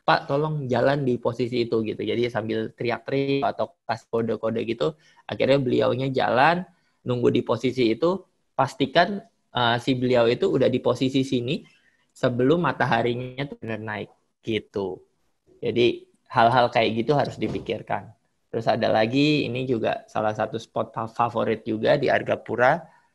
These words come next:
Ini beda bukit lagi gitu.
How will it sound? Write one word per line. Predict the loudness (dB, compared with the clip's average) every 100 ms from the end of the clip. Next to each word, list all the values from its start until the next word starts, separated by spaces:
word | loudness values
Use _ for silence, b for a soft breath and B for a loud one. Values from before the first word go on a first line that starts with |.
| _ _ _
Ini | 0
beda | 4 4 4 4 4
bukit | 2 2 4
lagi | 6 6 4 4 4 2
gitu. | -2 0 0 -2